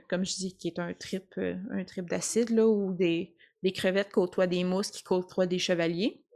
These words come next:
Euh, ensuite, on avait, euh, Wizarding World R P G, euh, donc vraiment très grande, euh, ben, calquée, en fait, de Harry Potter, euh, et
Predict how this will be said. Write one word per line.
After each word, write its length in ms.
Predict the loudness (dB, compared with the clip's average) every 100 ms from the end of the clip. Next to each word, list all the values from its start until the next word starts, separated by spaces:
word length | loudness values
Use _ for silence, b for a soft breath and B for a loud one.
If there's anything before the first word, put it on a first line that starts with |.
| _ _ _ _ _ -14 B B B B 4
Euh, 680 | 8 10 10 8 6 4 0 -6 _
ensuite, 480 | 2 2 4 2 6
on 180 | 4 6
avait, 720 | 6 6 6 6 8 6 4 -2
euh, 340 | 2 4 4 0 _ _ _ _ -12
Wizarding 680 | 2 2 6 4 4 0 0
World 560 | 2 2 2 -2 -6 -12 2
R 180 | 2 4
P 140 | -2
G, 220 | 2 6 6 B B B 0
euh, 260 | 2 4
donc 260 | 4 4 4
vraiment 440 | 2 4 4 2 -2 -6
très 200 | 2 4
grande, 440 | 6 4 2 0 -2
euh, 260 | -2 0
ben, 160 | 2 2
calquée, 420 | 4 4 4 0
en 60 | 2
fait, 140 | 0
de 80 | 2
Harry 220 | 2 2
Potter, 500 | 0 0 0 0 -2 -2 -4 -6 -16 -8
euh, 380 | -4 -2 -2 -6 -8 0
et 300 | 0 0